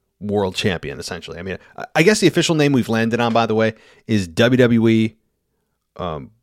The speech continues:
Universal, or, uh, W W E Undisputed Universal Champion. I think that's what we've landed on. The, the, the, why it needs to be so many names and thing, or so many words in the name, I don't know.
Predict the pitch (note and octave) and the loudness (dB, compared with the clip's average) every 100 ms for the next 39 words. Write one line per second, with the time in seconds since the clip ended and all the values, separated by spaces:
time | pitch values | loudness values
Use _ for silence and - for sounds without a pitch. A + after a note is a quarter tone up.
0 | _ _ _ - - G#2+ A2+ C#3 A#2+ A#2+ | _ _ _ -20 -18 -6 -2 0 0 0
1 | - B2 G#2+ - C3 - A#2+ C3 D3 F3+ | 0 0 -2 -2 -4 -4 -6 -2 0 2
2 | F3+ E3 D3+ D3 - _ B2+ D3+ D3 - | 0 -2 -2 -2 -6 _ 0 0 -2 0
3 | C#3 B2+ G#2+ F#2+ A2+ G#2+ A2 A#2 - G2 | 0 0 -2 -2 0 2 0 -2 -4 -4
4 | A#2+ B2 A#2 - F#2 _ A2+ B2 D#3 D#3 | -2 -4 -6 -10 -12 _ -2 -2 -2 -2
5 | F3 D#3 D#3 D3+ D#3 D#3 E3 E3+ F3 - | -2 -2 0 0 0 2 2 2 -2 -8
6 | _ _ _ _ _ _ _ _ - G2 | _ _ _ _ _ _ _ _ -18 -12
7 | A2+ - F#2+ F#2+ G2+ F#2 B2+ C#3 B2 C3 | -10 -10 -14 -16 -12 -4 -2 0 -2 -2
8 | B2 A#2 A#2+ A#2 A2 - - C3+ C3 A#2+ | -4 -2 -2 -2 -4 -2 2 2 2 2
9 | A2+ A#2+ A#2+ A2+ G#2+ G#2 A2 A2+ - - | 2 2 2 0 -2 -2 -2 -4 -6 -14
10 | - A2 - B2+ A2+ F#2+ A#2 A#2 A2+ A2 | -10 -6 -2 0 0 0 0 0 0 0
11 | A2+ A2 _ _ - _ _ - F#2 F#2 | -2 -4 _ _ -20 _ _ -10 -6 -4
12 | D#2 D#2 | -6 -10